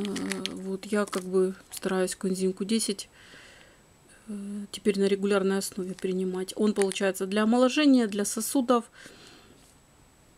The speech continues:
Э, еще здесь получается черный перец добавлен. Ну, вот эта марка доктор Бест.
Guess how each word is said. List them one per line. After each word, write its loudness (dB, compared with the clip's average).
Э, 2
еще 2
здесь 0
получается 0
черный 2
перец 0
добавлен. 0
Ну, 6
вот 0
эта 0
марка 2
доктор -4
Бест. -2